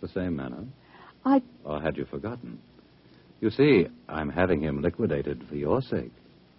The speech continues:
Speaker 1: He has an upsetting effect on you.
Speaker 2: Then send him back to the cages. But don't kill him.
Speaker 1: You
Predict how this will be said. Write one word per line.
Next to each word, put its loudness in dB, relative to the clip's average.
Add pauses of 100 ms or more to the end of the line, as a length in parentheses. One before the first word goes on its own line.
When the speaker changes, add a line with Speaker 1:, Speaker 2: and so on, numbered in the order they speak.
(180)
Speaker 1:
He -2
has 0
an -2
upsetting -2
effect 0
on 0
you. -10 (1400)
Speaker 2:
Then 12 (460)
send 12
him 12
back 10
to -2
the 2
cages. 0 (680)
But 4
don't 8
kill 2
him. -6
Speaker 1:
You 2